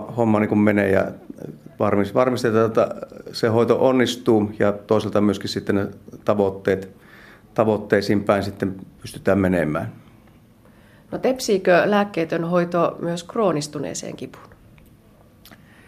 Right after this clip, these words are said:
Speaker 1: Eh, kyllä, kyllä siitä näyttöä, näyttöä on ja kroonistuneessa kivussa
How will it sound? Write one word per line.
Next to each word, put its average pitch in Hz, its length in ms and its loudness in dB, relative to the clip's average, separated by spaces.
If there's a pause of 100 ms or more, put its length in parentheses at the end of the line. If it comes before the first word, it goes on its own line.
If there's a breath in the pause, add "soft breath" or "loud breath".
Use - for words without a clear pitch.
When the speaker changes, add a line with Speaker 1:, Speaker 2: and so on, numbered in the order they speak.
(500 soft breath)
Speaker 1:
Eh, 123 280 2 (400)
kyllä, 135 420 6 (220)
kyllä 131 220 4
siitä 135 340 2 (1200)
näyttöä, 131 680 2
näyttöä 143 480 4
on 120 460 2 (140)
ja 110 180 2 (1400)
kroonistuneessa 120 720 2
kivussa 123 720 2